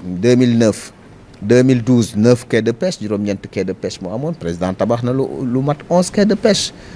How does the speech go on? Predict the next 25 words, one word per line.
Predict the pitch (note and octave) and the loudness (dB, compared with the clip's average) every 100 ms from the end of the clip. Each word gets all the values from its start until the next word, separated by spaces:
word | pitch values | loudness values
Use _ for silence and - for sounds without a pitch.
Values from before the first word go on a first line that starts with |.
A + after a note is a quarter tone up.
| - - - | -20 -12 -2
euh, | F#2+ | 0
durant | F#2 A#2 A#2 B2 | 4 4 4 4
li | A#2+ | 2
mu | C#3 | -2
fi | D3 | 0
nekk. | F#3+ F#3+ - G2 - - - | 2 0 -2 -6 -8 -20 -10
Euh, | - G2 G2 | -2 2 4
li | G#2 | 4
mu | A2 | 2
def | A2+ - | 2 2
ci | |
ay | A#2 | 0
aire | - B2 | 2 0
de | B2+ | 0
transformation, | - C3+ C#3+ - D#3 D3 D3+ E3 C3+ | -2 -2 -2 -2 0 2 2 2 2
benn | G#2+ E3+ E3 | 2 2 0
président | - E3+ D#3+ F3 | -2 -2 -2 -2
masu | F3 F3 | -2 -2
koo | F#3+ F#3 | 0 2
def. | F3 D3 - - - - - | 2 2 -2 -20 -20 -18 -6
Euh, | F2+ F2 D#2 C#2 A1+ G#1+ - - | 0 2 2 0 -2 -6 -10 -8
képp | - D#3+ F3 | -2 -2 0
kuy | F3+ D#3 | 0 2
jënd | D#3+ D3 | 2 2
moteur, | C#3+ D#3 D#3+ C#3+ | 2 4 6 4